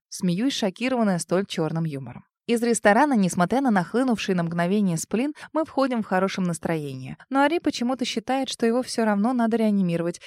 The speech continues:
и зовёт меня немного покататься на яхте по Гудзону.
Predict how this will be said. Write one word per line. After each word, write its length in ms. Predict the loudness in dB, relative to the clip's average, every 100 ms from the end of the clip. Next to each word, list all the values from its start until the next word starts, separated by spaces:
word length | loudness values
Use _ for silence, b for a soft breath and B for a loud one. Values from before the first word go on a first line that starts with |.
| B
и 100 | -2
зовёт 300 | 0 0 0
меня 180 | 2 2
немного 380 | 2 0 0 -2
покататься 580 | -4 -4 -4 -6 -4 -4
на 140 | -2
яхте 300 | -4 -6 -10
по 120 | -8
Гудзону. 480 | -6 -6 -10 -14 -16